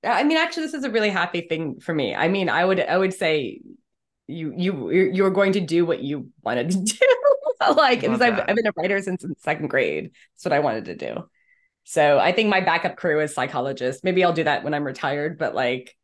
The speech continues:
Speaker 1: I just decided to try writing first because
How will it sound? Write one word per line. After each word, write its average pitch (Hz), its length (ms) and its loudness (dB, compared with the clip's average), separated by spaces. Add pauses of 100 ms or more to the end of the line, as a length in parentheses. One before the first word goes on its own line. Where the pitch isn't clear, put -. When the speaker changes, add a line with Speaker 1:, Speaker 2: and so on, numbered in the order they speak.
(360)
Speaker 1:
I 165 120 0
just 175 180 -2
decided 175 360 0
to 170 80 0
try 165 240 0
writing 156 360 2
first 156 300 -8
because 147 880 -6